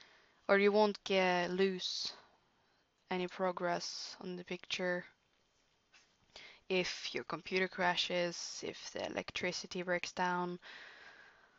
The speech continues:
or if the program decides to lag, or it won't reply, or anything like that. So,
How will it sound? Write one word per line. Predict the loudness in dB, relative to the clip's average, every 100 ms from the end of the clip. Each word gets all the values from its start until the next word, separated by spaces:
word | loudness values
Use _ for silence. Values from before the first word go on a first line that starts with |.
| _ 0
or | 6 6 6
if | 0 -8 -8
the | -8
program | -6 0 2 4 4 4 2
decides | -2 2 4 6 4 0 -4
to | 0
lag, | 2 4 4 4 2 0 -6 -6 -6 -2
or | 2 2 2 0
it | -2 _ _ _ _ _
won't | -6 -4 -6
reply, | -8 -2 0 2 2 2 0 -4 -10 -18 -10
or | -4
anything | -2 -2 -4 -6
like | -6 -6
that. | -10 -10 -14 -16 _ _ _ -20 -20 _ _ _ _ _ _ _ _ -8
So, | 4 6 8